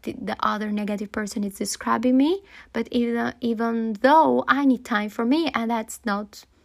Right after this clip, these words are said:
something bad, that doesn't make me a bad person, doesn't make me a bad friends, friend. I want just to have time for myself. And I, I, I believe, and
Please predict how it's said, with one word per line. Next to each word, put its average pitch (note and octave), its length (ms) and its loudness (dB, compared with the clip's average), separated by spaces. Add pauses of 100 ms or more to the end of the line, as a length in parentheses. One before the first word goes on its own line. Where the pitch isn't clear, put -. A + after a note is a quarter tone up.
(140)
something G#3+ 460 -6
bad, D#4 260 4
that B3+ 300 -2
doesn't B3 300 0
make A3+ 280 -4
me A3 160 0
a G#3+ 40 -6
bad G3 320 -2
person, D#4+ 360 2
doesn't A#3 260 -2
make G#3 260 -2
me G#3+ 160 -2
a G3+ 40 -4
bad G3 320 -8
friends, E4+ 540 0 (640)
friend. C#4 480 2
I C4 120 4
want D#4 280 -2
just B3+ 280 -4
to B3+ 80 0
have A3+ 260 -6
time G#3+ 200 -6
for G#3+ 140 -8
myself. A#3+ 420 2 (300)
And D#4 160 -2
I, E4+ 160 2 (140)
I, D4 140 -2 (480)
I C4 140 4
believe, B3 540 2 (100)
and A#3 260 -4